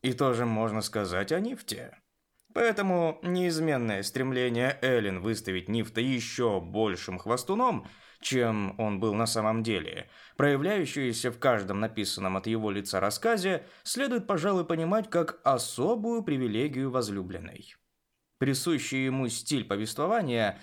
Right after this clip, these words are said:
она не искажает никогда, преувеличивая лишь его обычную склонность к бахвальству. В данном случае она делится шуткой с Тароматом Легкоступом,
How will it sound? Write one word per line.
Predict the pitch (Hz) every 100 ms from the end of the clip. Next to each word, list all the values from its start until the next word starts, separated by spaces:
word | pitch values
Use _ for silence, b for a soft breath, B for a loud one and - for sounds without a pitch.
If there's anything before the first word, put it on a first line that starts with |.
| B -
она | 170 226 233 214 190
не | 190 220
искажает | - 214 190 220 214 -
никогда, | 185 185 190 170 214 190 107 90 -
преувеличивая | 92 90 85 82 110 117 180 226 240
лишь | 208 147 196 185
его | 156 135 143
обычную | 135 107 127 - 208 202
склонность | - 110 117 139 139
к | 117
бахвальству. | 135 107 - - - - - - _ _ _ _ _
В | 110
данном | 135 202 190 190
случае | 233 277 - 254 247
она | - 135 147
делится | 135 139 131 139 131
шуткой | - 269 - 254 240
с | -
Тароматом | 143 123 120 180 185 175
Легкоступом, | 160 180 - 220 160 85 - -